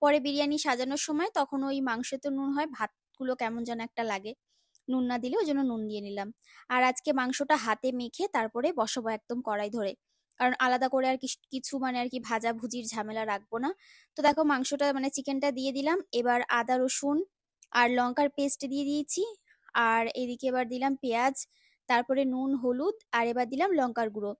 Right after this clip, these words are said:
এবার আর একটা জিনিস বাকি আছে, সেটা হচ্ছে তোমার ওই তেল। তো এবার দিয়ে দিচ্ছি এর মধ্যে তেল পরিমাণ মতো যতটা লাগবে।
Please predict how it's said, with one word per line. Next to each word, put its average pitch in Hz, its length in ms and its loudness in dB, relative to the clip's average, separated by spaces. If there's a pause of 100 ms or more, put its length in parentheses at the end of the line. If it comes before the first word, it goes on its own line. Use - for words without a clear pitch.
(380)
এবার 247 280 2
আর 247 100 4
একটা 254 200 0
জিনিস 294 240 2
বাকি 277 320 2
আছে, 311 180 0
সেটা 302 220 -2
হচ্ছে 294 280 2
তোমার 269 340 2
ওই 269 120 0 (100)
তেল। 254 300 0 (480)
তো 277 40 2
এবার 254 280 2
দিয়ে 254 220 -8
দিচ্ছি 262 380 -4
এর 285 80 -2
মধ্যে 240 260 -4
তেল 247 400 -4 (640)
পরিমাণ 269 320 4
মতো 262 280 -2
যতটা 262 340 0
লাগবে। 240 400 0